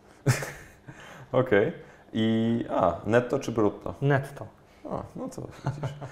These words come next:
Speaker 1: A to, a to chyba, jeżeli dobrze pa-, jeżeli dobrze pamiętam, to, to poszły w górę.
Speaker 2: Poszły w
Speaker 1: Od te-,
Speaker 2: górę,
Speaker 1: od tego
Speaker 2: tak,
Speaker 1: cza-,
Speaker 2: poszły w górę,
Speaker 1: od
Speaker 2: bo
Speaker 1: tego czasu.
Speaker 2: jakby, no, też siłą rzeczy, chociaż to może zabrzmi trochę arogancko, kiedy jest olbrzymi popyt,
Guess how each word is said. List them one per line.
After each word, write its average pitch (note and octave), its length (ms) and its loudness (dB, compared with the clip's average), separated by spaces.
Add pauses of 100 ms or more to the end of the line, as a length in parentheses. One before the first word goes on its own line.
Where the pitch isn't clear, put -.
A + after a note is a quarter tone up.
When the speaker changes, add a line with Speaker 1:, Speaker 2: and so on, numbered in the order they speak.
(140)
Speaker 1:
A - 100 8
to, D3+ 260 6 (100)
a C3+ 40 10
to C#3+ 140 0
chyba, D#3 320 0
jeżeli C#3 300 0
dobrze C#3 340 2
pa-, - 240 -4 (140)
jeżeli B2 260 2
dobrze C3+ 260 -2
pamiętam, C#3+ 480 -4
to, C#3 400 0 (100)
to - 60 -8
poszły C#3 260 -6
w C3+ 60 -4
górę. F#2+ 280 4 (400)
Speaker 2:
Poszły C#3 260 2
w - 20 2
Speaker 1:
Od B2+ 60 0
te-, B2 60 8
Speaker 2:
górę, A#2+ 140 10
Speaker 1:
od G#2 60 4
tego C3 140 10
Speaker 2:
tak, A2 100 6
Speaker 1:
cza-, - 140 -2
Speaker 2:
poszły D#3+ 220 8
w D#3 60 2
górę, F3+ 200 8
Speaker 1:
od D#3+ 60 10
Speaker 2:
bo D#3+ 100 8
Speaker 1:
tego G#2+ 220 2
czasu. - 180 8
Speaker 2:
jakby, E3 340 6 (140)
no, E3 180 2 (160)
też - 440 0
siłą F#3+ 340 6
rzeczy, D#3 540 6
chociaż C#3 260 0
to D3+ 120 6
może D3+ 320 2
zabrzmi D3 380 4
trochę D3 180 0
arogancko, C#3+ 800 0 (300)
kiedy D3 220 6
jest D3+ 260 2
olbrzymi D#3 540 6
popyt, C#3+ 480 0